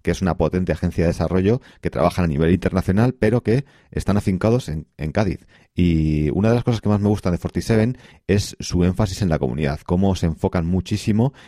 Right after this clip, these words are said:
en aportar a la comunidad, tanto con código abierto con un mon-, como con un montonazo de eventos que organizan, sobre todo en Cádiz, pero bueno, también fuera. En esta charla, Jorge nos va a contar cómo decidió meterse en el berenjenal de montar una empresa y cómo fueron aquellos primeros momentos. También vamos a hablar de la situación actual,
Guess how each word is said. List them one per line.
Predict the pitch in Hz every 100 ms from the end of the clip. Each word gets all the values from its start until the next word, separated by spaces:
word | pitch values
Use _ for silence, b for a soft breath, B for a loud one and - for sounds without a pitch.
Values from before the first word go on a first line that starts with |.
| B
en | 92 78
aportar | 71 69 82
a | 85
la | 85
comunidad, | 76 67 76 67
tanto | 82 80 71
con | 73
código | 90 98 98
abierto | 104 110 -
con | - 80
un | 85
mon-, | 87 87 _
como | - 71
con | - 73
un | 87 92 90
montonazo | 87 82 80 87 101
de |
eventos | 73 82 90
que | 92
organizan, | 65 62 71 - -
sobre | - 58
todo | 80
en | 80
Cádiz, | 92 107 127
pero | - 69
bueno, | 80
también | 58 60 71
fuera. | - - - _ -
En | 92
esta | 120 123
charla, | 135 104 101
Jorge | - 95 -
nos | 92
va | 90
a |
contar | 87 76 95 90
cómo | - 90 90
decidió | 87 76 85
meterse | 87 - 80 - 101
en | 82
el | 60
berenjenal | 67 - 65 69 90 - B B
de | -
montar | 69 71 90
una | 65
empresa | 69 107 - -
y |
cómo | - 85
fueron | - 92 98
aquellos | 78 67 78
primeros | - 73 76
momentos. | 67 65 62 - - B B B
También | - 113
vamos | 117 117
a |
hablar | 104 101
de | 104
la |
situación | 82 80 90
actual, | 78 73 92 65